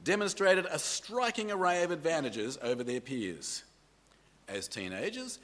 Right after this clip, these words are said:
they had higher S A T scores, social competence, self-assuredness and self-worth, and were rated by their parents as more mature, better able to cope with stress, and more likely to plan ahead,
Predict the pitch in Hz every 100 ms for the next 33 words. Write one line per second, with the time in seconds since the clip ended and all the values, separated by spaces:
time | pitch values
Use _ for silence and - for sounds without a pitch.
0 | - - 165 208 196 104 - 107 101 147
1 | 123 113 139 165 247 214 - 143 98 71
2 | - - - - 95 92 151 104 156 127
3 | 107 69 - - - - 107 - 131 220
4 | 180 127 113 110 117 - 98 92 160 175
5 | 104 - - - - - 127 123 120 160
6 | 175 147 151 147 147 170 185 214 190 151
7 | 123 131 147 - 254 190 71 - - -
8 | - 123 127 120 120 113 110 107 98 87
9 | - - 214 254 - - - - - 113
10 | 117 190 185 139 139 156 151 - 98 101
11 | 98 160 185 202